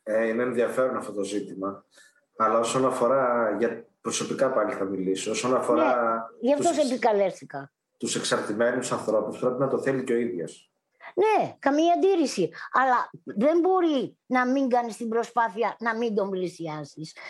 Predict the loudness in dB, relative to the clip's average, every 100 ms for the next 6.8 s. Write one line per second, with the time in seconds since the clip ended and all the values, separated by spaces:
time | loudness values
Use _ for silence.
0 | -10 0 2 2 4 2 4 2 4 2
1 | 2 0 2 2 2 -2 -4 -2 -2 -2
2 | -4 -10 _ _ _ _ _ _ _ 2
3 | 4 2 2 0 0 0 2 2 4 2
4 | 2 2 4 2 0 -2 -2 -4 -6 _
5 | _ _ -10 -8 -2 0 2 2 2 2
6 | 2 2 2 2 4 2 0 -4